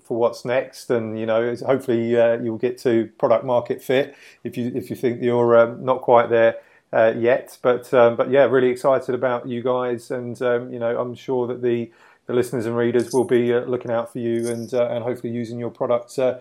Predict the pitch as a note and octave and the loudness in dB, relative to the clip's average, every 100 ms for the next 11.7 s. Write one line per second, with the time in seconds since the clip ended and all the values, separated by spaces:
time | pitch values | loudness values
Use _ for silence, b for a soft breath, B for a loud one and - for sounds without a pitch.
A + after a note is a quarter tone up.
0 | b b b - A#2+ A#2+ A#2 - C3+ A2 | b b b 2 4 4 0 0 2 2
1 | - B2+ A#2+ A#2+ A#2+ B2 B2 - C3 C3 | 2 2 4 4 2 0 -12 -8 -4 -2
2 | B2+ C#3 B2+ B2+ A#2 A2+ A2+ A#2+ A#2 C3 | -2 -4 -6 -6 -4 -4 -2 -2 0 -2
3 | A#2+ A#2 C#3+ B2+ - A#2 B2+ A#2+ A#2 A#2+ | 0 -2 -2 -6 -6 -2 0 0 0 -4
4 | - B2 A2+ G#2+ C3 A2+ - A#2 - - | -4 -4 -4 0 0 0 0 0 -2 -10
5 | _ b b b b b - A#2+ A#2 A2+ | _ b b b b b 2 6 6 4
6 | A#2 A#2+ - - A#2 A#2+ A#2+ A#2+ D3 - | -6 -8 -12 -2 4 6 6 4 2 0
7 | A2+ A#2 - B2 A#2 A#2+ A#2+ A2+ A2+ A2+ | -4 -6 2 4 4 2 -2 -4 -4 -4
8 | B2+ A#2 A2+ A2+ - B2+ A#2+ A#2 A#2 A#2 | -2 0 -2 -4 -4 -2 0 0 2 2
9 | A#2 A#2+ A#2 - - A2+ - A#2+ A#2 A#2+ | 2 0 0 -6 -6 -6 -2 0 2 0
10 | A#2 - B2+ A#2 A#2+ A#2+ A#2+ - B2 A#2 | -4 -2 0 2 2 0 -4 -2 2 4
11 | A#2+ B2 A#2+ A#2 A2+ B2+ A#2 | 4 0 -6 -6 -2 2 2